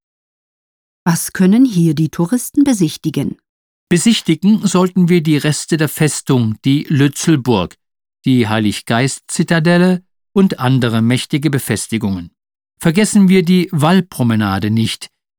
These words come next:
Speaker 2: die einhundertzehn Brücken, darunter besonders die Europabrücke der Großherzogin Charlotte,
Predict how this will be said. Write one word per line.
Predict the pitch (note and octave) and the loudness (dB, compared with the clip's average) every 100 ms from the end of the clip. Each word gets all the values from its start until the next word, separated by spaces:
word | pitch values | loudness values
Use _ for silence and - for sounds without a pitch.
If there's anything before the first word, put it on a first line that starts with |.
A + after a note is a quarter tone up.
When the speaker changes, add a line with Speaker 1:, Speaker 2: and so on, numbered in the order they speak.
| - | -4
Speaker 2:
die | C3 C3 - | 0 0 -2
einhundertzehn | D3+ E3 D#3+ D#3+ D3 - - C#3 A#2+ | -2 2 2 2 0 -2 -2 0 -2
Brücken, | - D#3 F3 F3+ E3 - _ _ - | -2 -2 2 2 2 -2 _ _ -4
darunter | B2 D#3 D3 C#3+ | 0 0 0 0
besonders | C3 B2 D3 D#3 D3 - | 0 0 0 0 -2 -2
die | - C3+ - | -2 -2 0
Europabrücke | D3+ C3+ F3+ D3+ D3+ - D3 - C#3 C3 | 0 2 2 0 -2 -2 -2 0 0 0
der | - A2+ | -2 -4
Großherzogin | - C3+ E3+ - C#3 B2+ - D3 C3+ C3+ | -2 -2 -2 -2 -6 -4 -2 -2 0 -2
Charlotte, | B2 A#2 B2 C3 A#2+ | -2 -4 0 0 -2